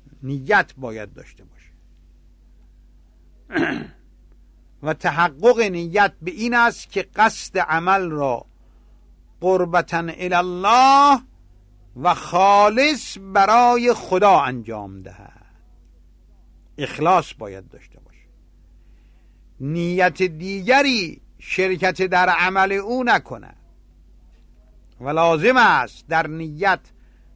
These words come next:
قصد اخلاص، یعنی خالص کند عمل را از برای خدا. پس اگر، خب حالا اگر ریا را دخالت داد، نشون دادن به مردم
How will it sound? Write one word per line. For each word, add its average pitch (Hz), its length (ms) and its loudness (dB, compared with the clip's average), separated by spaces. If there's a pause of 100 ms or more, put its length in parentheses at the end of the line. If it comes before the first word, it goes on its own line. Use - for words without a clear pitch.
(180)
قصد - 320 -2
اخلاص، 247 1080 0 (500)
یعنی 190 580 0
خالص 196 840 0
کند 262 360 0
عمل 233 400 0
را 226 340 2 (320)
از 147 260 -4
برای 160 460 -2
خدا. - 340 -20 (1000)
پس 277 280 2 (100)
اگر، 277 240 0 (680)
خب 247 300 0
حالا 196 260 0
اگر 254 460 2 (1400)
ریا 254 320 4
را 214 120 6
دخالت 151 560 -2
داد، 120 240 -8
نشون 175 380 -6
دادن 185 280 0
به 202 160 -2
مردم 143 640 -4